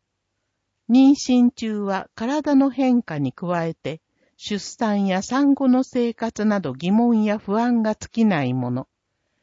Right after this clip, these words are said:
安心して出産に臨めるよう、妊娠期の両親を対象にした各種教室が用意されています。教室では同じ時期に出産、子育てする人との交流もできます。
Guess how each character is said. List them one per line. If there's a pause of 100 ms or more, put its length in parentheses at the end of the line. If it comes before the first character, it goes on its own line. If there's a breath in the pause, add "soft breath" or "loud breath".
(300)
安
心
し
て
出
産
に
臨
め
る
よ (380)
う、
妊
娠
期
の
両
親
を
対
象
に
し
た (400)
各
種
教
室
が
用
意
さ
れ
て
い
ま
す。 (960)
教
室
で
は
同
じ
時
期
に
出
産、 (300)
子
育
て
す
る
人
と
の
交
流
も
で
き
ま
す。